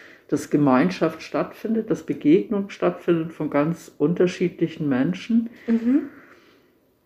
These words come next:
Speaker 1: Ähm, wie, wie wichtig ist das für euch, dass ihr,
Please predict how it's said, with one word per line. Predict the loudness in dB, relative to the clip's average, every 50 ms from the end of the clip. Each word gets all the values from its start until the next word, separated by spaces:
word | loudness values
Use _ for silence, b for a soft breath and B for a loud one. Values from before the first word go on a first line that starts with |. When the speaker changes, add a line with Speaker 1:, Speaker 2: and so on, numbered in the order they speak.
| _ _ _ _ _ -2
Speaker 1:
Ähm, | 0 2 2 4 2 2 2 2 2 2 2 0 0 -2 -4 -12 _ _ _ _ _ _ _ _ _ _ _ _ _ _ _ _ _ _ -20 -6
wie, | 0 0 2 2 0 0
wie | 2 2 4 6
wichtig | 6 6 4 4 0 0 0 2 2 2
ist | 0 -2 2 2
das | 2 2 2
für | -2 0 0 0
euch, | 2 4 4 4 4 2 0 0
dass | -2 -2 -2 -4 -6
ihr, | 0 2 4 4 4 4 2 0